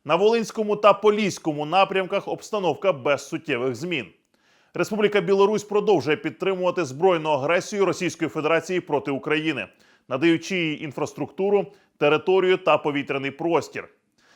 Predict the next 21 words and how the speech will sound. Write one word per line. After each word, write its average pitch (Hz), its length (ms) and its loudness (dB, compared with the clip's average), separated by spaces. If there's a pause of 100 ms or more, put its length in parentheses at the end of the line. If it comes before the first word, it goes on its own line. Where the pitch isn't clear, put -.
(120)
Зберігається 214 560 2
загроза 196 540 2
завдання 175 540 0
противником 180 680 -4
ракетних 165 560 -2
та 156 120 -2
авіаційних 147 680 -2
ударів 170 400 0 (220)
з - 120 -20
території 202 540 4
та 165 160 -2
повітряного 156 560 -2
простору 165 560 -2 (200)
Республіки 156 560 -2
Білорусь. 139 540 -6 (720)
На 147 100 0
інших 185 340 0
напрямках 202 540 2
ворог 170 280 -2
здійснює 160 440 -6
обстріли 185 600 -2